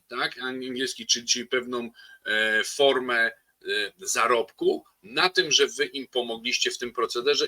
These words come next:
i oni nie będą z tego tytułu mieli żadnych, e, problemów. Czy wy weźmiecie na to swoją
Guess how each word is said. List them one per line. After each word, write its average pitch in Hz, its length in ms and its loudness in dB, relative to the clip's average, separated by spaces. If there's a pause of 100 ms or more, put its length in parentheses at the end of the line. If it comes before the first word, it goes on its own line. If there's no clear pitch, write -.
i 156 180 -8
oni 175 320 4
nie 156 160 6
będą 135 440 2
z 120 100 -4
tego 117 240 0
tytułu 117 400 -6
mieli 107 240 -6
żadnych, 98 540 -6 (400)
e, 95 640 -4
problemów. 92 460 -4 (600)
Czy 139 140 6
wy 196 340 8
weźmiecie 147 840 4 (180)
na 123 220 2
to 117 400 0
swoją 113 560 0